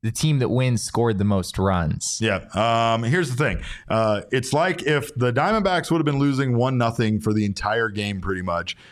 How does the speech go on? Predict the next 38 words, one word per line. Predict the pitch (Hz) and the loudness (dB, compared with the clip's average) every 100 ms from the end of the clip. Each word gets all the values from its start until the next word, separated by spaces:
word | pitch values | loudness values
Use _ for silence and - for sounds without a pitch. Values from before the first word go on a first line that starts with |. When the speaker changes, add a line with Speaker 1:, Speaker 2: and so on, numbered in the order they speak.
| - - | -14 -4
Speaker 2:
And | 110 | 0
then | 120 131 | 0 0
in | 113 | 0
the | 95 | 0
Speaker 1:
Okay. | 92 | 2
Speaker 2:
bottom | 131 165 196 185 | 2 2 2 2
of | 156 | 2
the | 151 | 2
ninth, | 117 104 101 - - _ - | 2 2 -2 -8 -20 _ -4
with | 107 | -2
their | 107 95 | 0 0
last | 107 131 151 147 123 | 0 0 0 -2 0
batter | 113 104 95 98 107 | 0 0 0 -2 -2
with | 95 | -4
two | - 139 113 | -2 0 2
outs, | 95 90 - - - - - | 0 -4 -8 -10 -14 -12 -4
they | 104 | 0
hit | 143 | 0
a | 117 | 0
solo | 143 131 120 | 0 2 2
home | 117 110 | 2 0
run | 104 | 0
that | 95 | -2
ties | 98 95 87 | -2 -2 -2
the | 92 | -6
game. | - - - - - - | -8 -14 -16 -16 -12 -4
Then | 131 233 196 190 180 180 - | 0 2 2 0 -2 -6 -10
Speaker 1:
Okay. | - 80 85 - _ | -2 0 -2 -4 _
Speaker 2:
tied | 151 208 151 | 0 0 0
game, | 123 120 113 - _ - | 0 0 -4 -10 _ -4
end | 135 | 0
of | 147 | 2
innings, | 120 110 110 | 2 2 0
you | |
go | 101 | 0
to | 110 | 0
extra | 156 175 123 | 0 0 -2
innings. | 98 101 101 | 0 -2 -4